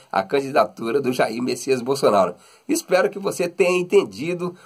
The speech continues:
o que eu quis passar aqui, porque a mulher, a mulher brasileira é realmente muito inteligente e não vai deixar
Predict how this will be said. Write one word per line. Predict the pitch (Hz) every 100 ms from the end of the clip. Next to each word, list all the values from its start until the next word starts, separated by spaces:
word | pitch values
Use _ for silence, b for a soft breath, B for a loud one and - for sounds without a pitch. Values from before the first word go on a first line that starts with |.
| b
o | -
que | 131 156
eu | 151
quis | 147 151
passar | - 135 - 156
aqui, | 160
porque | 175 262 - 196 196 B B B
a |
mulher, | 147 180 131 147 165 151
a | 117
mulher | 135 139 131
brasileira | 143 135 117 123 123 127 b b -
é | 156
realmente | 151 139 123 120 - 117 - b b
muito | 104 120 233 214
inteligente | 202 190 180 151 151 175 185
e | 160
não | 156 165
vai | 180 175
deixar | 170 127 127